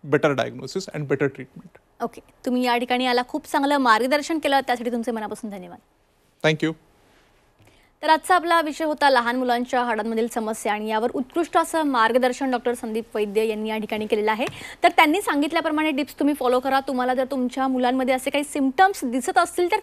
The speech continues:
Speaker 2: त्या त्यावेळी तज्ञ डॉक्टरांचा सल्ला घ्यायला विसरू नका. अधिक माहितीसाठी तुम्हाला स्क्रीनवर जे कॉन्टॅक्ट्स नंबर दिसतायत, त्यावर तुम्ही संपर्क साधू शकता. कार्यक्रमात आता वेळ झाली आहे इथेच थांबण्याची. ताज्या बातम्यांकरिता पाहत रहा झी चोवीस तास.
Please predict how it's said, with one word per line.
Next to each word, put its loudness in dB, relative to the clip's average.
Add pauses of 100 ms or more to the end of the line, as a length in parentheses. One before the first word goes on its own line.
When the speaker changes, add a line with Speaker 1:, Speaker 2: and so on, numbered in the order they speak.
Speaker 2:
त्या 6
त्यावेळी 6
तज्ञ 2
डॉक्टरांचा -4
सल्ला 2
घ्यायला 2
विसरू -4
नका. 2 (360)
अधिक 4
माहितीसाठी 0
तुम्हाला 4
स्क्रीनवर 2
जे 0
कॉन्टॅक्ट्स 0
नंबर 0
दिसतायत, -2
त्यावर 0
तुम्ही -4
संपर्क 0
साधू 0
शकता. -2 (380)
कार्यक्रमात 0
आता 2
वेळ 4
झाली -2
आहे 4
इथेच 0
थांबण्याची. 0
ताज्या 4
बातम्यांकरिता 0
पाहत 0
रहा 2
झी -6
चोवीस -4
तास. -14